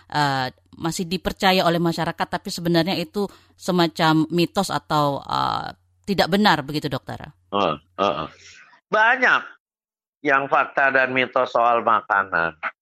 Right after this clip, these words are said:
Speaker 2: ya. Nah, itu mesti ditanyakan ke yang mengerti. Tanya ke dokter Anda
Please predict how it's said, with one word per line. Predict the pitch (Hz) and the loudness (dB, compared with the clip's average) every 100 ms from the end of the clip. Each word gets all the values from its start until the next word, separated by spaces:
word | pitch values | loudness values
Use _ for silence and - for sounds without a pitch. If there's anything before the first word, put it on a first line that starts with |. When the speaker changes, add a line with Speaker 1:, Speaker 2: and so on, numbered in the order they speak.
| _ _ 113 | _ _ 0
Speaker 2:
ya. | 117 151 190 _ _ _ 113 | 2 2 -2 _ _ _ 0
Nah, | 101 - - | 2 0 -4
itu | 123 110 - 147 190 226 | -4 -4 -4 -2 0 0
mesti | 202 131 110 - 151 147 | -2 -4 -4 -6 -6 -4
ditanyakan | 123 113 - 95 92 82 - 104 131 143 | -2 -4 0 0 2 0 0 0 -2 -2
ke | - 123 | -2 -2
yang | 120 113 110 110 113 | 2 2 2 -2 -6
mengerti. | 107 98 90 87 _ _ _ _ 170 156 95 73 _ _ _ _ _ _ | -4 -2 -2 -2 _ _ _ _ -4 -2 -4 -8 _ _ _ _ _ _
Tanya | - 101 101 127 139 - | -2 0 0 0 0 0
ke | 120 | -2
dokter | 117 110 _ 123 107 - | -2 -4 _ -2 -2 -2
Anda | 110 120 117 113 113 113 | 0 0 0 0 2 4